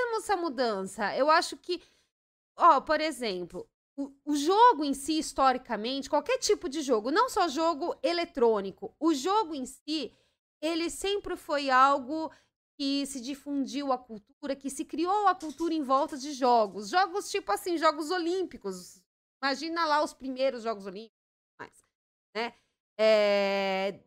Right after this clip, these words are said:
E, e jogo sempre foi o quê? A máxima diversão, aquela, aquele ponto de descontração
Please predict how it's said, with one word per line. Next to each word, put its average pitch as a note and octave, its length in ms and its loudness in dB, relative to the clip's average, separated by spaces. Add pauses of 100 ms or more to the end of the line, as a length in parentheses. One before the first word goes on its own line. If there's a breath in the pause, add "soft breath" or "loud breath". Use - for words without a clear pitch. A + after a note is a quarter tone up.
(840)
E, E4 320 2
e D#4 40 -2
jogo A4+ 380 6
sempre A#4+ 360 2
foi A4 400 2
o G4+ 80 2
quê? - 380 -2
A E4+ 140 6
máxima G4 680 2
diversão, D4+ 1000 -2
aquela, E4 400 2
aquele E4 260 -2
ponto G4+ 420 -2
de D4+ 220 -12
descontração D#4+ 960 -4